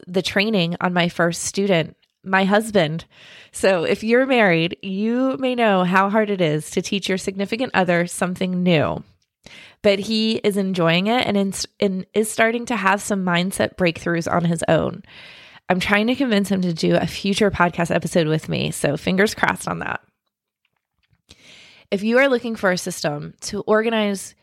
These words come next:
your life, not just your work, and help you, and help you achieve your goals, I cannot recommend the Full Focus Planner highly enough. I've put a link in the show notes for you to select the right one for you.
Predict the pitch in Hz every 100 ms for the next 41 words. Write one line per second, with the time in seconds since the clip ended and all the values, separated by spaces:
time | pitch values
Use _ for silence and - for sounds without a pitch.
0 | _ - 180 165 165 180 277 - - _
1 | _ - 160 202 285 - 330 269 247 -
2 | 170 - - - - _ - 220 254 294
3 | 220 226 226 208 208 - _ - 220 269
4 | 262 226 - 190 175 185 170 165 - 160
5 | 190 240 - 185 - 208 196 175 196 -
6 | 190 196 170 165 165 - _ _ _ _
7 | - 175 185 175 - 175 185 - 170 170
8 | 170 170 - - - 170 170 - 170 -
9 | - _ _ _ _ _ _ _ _ _
10 | _ _ _ _ _ - 202 208 - 220
11 | 240 220 220 254 277 190 180 180 - -
12 | 190 180 170 170 175 - 180 175 - -
13 | 185 190 180 175 175 - 180 110